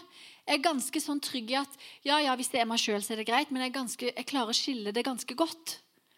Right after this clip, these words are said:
Og så hører jeg Gud utrolig godt når jeg er ute i naturen. Da er det stilt rundt meg, og Gud taler til meg gjennom naturen. Og jeg opplever, jeg kan være ute i naturen, så opplever jeg Gud kan minne meg på mange, mange ting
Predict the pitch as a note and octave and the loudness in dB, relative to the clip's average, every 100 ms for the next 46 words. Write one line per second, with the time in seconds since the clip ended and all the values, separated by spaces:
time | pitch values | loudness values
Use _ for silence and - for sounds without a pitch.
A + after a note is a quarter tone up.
0 | _ - - _ _ _ _ _ - - | _ -20 -20 _ _ _ _ _ -18 -16
1 | - - C4 - D4+ D4 C4 G3 G#3 A#3+ | -16 -14 -8 -2 2 4 4 2 2 2
2 | D4 - G#3+ C4 C#4+ - B3 - - A3+ | 2 0 0 0 0 -4 -8 -8 -4 -2
3 | G#3 A3 A#3 C4+ - - C4 A3 A3+ G#3+ | 0 2 2 0 -6 -12 -10 -4 0 0
4 | G3+ G3+ - F#3 F#3+ F#3+ D#3+ D#3 - - | 0 -2 0 -2 -2 -6 -8 -10 -16 -20
5 | - _ _ - - - - A3 G3+ G3+ | -20 _ _ -20 -20 -12 -2 -2 -2 -4
6 | A3 - F3 - F#3 - B3 F4 - _ | -4 -4 -6 -6 -8 0 2 2 -4 _
7 | - - - G#3+ A3+ A#3 C4 A3+ E3 F3 | -20 -12 -6 -4 -4 -2 0 0 0 -4
8 | G#3+ A3 G3+ F3+ E3+ E3+ F3+ F3+ - F#3+ | -2 0 0 -2 -2 -4 -6 -8 -10 -8
9 | G3+ D#4+ G#4 - - - - - A#3+ - | -4 -4 -6 -20 -20 -20 -20 -2 0 -2
10 | - _ _ - - - A3 G#3 A#3 - | -6 _ _ -8 -8 -2 0 2 0 0
11 | G#3 A#3 A#3 A3+ - - - A#3+ G#3 E3+ | -6 -4 -4 -4 -10 -20 -2 2 2 2
12 | F#3+ A3 G#3 G3+ G3 G#3 A3+ A#3+ G#3+ A3 | 0 -2 -6 -8 -6 -6 -4 -4 -4 -4
13 | G#3 G3 G3 A3 G#3+ F#3+ G3 G#3 A3 A#3+ | -4 -6 -10 -10 -8 -8 -6 -4 -2 -2
14 | G#3 F#3 G3+ F#3+ F#3 - B3+ | -2 -4 -4 -6 -6 -4 -2